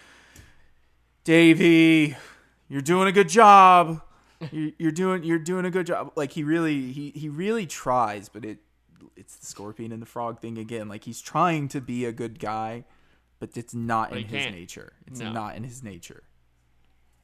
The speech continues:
Speaker 1: And, and that conflict is what's causing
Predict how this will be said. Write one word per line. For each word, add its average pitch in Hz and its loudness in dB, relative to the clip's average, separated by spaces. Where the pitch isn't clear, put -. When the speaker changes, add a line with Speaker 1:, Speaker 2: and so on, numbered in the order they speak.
Speaker 1:
And, 139 -4
and 143 -6
that 127 -2
conflict 147 -2
is 113 -8
what's 113 -10
causing 120 -2